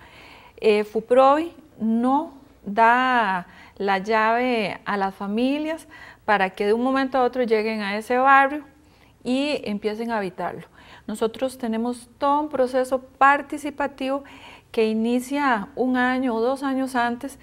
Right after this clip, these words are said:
de que esas familias lleguen a esa vivienda, porque creemos en autogestión y creemos que es posible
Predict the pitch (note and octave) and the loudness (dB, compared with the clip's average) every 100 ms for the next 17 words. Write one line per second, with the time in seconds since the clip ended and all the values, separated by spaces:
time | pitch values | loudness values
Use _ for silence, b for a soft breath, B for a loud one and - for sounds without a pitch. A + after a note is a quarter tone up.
0 | B B B - G#3 G#3+ A3 C4 B3+ G#3+ | B B B -6 -4 -4 -2 -4 -4 -4
1 | G#3+ A#3+ C4 C4 - G#3 F#3+ A3+ A#3+ A#3+ | -2 -2 -2 -6 -12 -8 -2 0 0 -2
2 | A#3 A#3 A#3+ A#3 A#3 B3 B3 B3 C4+ B | -4 -2 -2 0 0 0 2 0 -4 B
3 | B B B - B3+ B3+ D4 - G#3+ G#3 | B B B 6 8 6 -4 -4 0 4
4 | A3 C4+ D4+ A#3+ G3+ F3 F#3 F3 E3+ - | 4 2 -2 -4 -4 -4 -8 -10 -14 -4
5 | C4 E4 F4+ B B B B A3 G#3 A3+ | -2 -2 -6 B B B B -10 -2 0
6 | A3 A3+ A#3 D4+ - A#3+ A3 A3 C#4 C#4 | 2 2 -2 -4 -4 0 0 -2 -8 -6
7 | C#4+ C4 B3+ C4+ | -4 0 0 -2